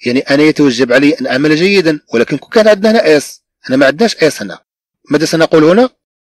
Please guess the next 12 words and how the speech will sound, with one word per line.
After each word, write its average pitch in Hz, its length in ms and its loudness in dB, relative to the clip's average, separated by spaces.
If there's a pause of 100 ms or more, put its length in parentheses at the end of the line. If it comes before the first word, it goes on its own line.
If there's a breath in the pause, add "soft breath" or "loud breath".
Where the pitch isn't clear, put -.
(200)
طبعًا 131 240 2
يا 151 260 0
إما 180 140 0
نستعملو 123 540 0
أون، 208 380 0 (440)
يا 135 300 -2
إما 226 180 2
نستعملو 135 600 0
إيل، 202 380 -4 (220)
يا 143 220 -2
إما 185 140 0
نستعملو 131 480 0